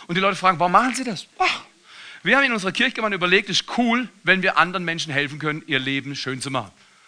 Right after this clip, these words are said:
"Ja, wo kommen Sie her?" "Wenn Sie es unbedingt wissen wollen, Netzwerk dreiundvierzig."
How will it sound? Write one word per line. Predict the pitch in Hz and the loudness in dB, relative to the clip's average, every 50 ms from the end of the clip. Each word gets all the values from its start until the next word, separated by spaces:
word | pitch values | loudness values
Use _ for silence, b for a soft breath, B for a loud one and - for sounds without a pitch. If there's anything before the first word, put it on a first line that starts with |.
| b b | b b
"Ja, | 147 143 | -4 -4
wo | 139 143 | -2 -2
kommen | - 151 147 139 | -2 -2 -2 -2
Sie | 135 139 139 | -4 -6 -6
her?" | 180 302 - _ _ _ _ _ _ _ _ _ _ _ _ _ _ _ _ _ _ _ _ | -6 -8 -12 _ _ _ _ _ _ _ _ _ _ _ _ _ _ _ _ _ _ _ _
"Wenn | - 117 117 - - 104 95 113 107 | -16 -16 -16 -16 -18 -18 -16 -16 -14
Sie | 95 107 | -14 -14
es | |
unbedingt | 120 117 113 117 117 110 | -14 -12 -10 -10 -8 -8
wissen | 123 127 175 180 | -8 -8 -8 -10
wollen, | 190 220 240 | -12 -12 -12
Netzwerk | - 104 - - 120 | -14 -14 -14 -10 -6
dreiundvierzig." | 139 139 160 185 147 208 208 - - 135 | -2 -2 -2 -2 -4 -8 -10 -10 -12 -20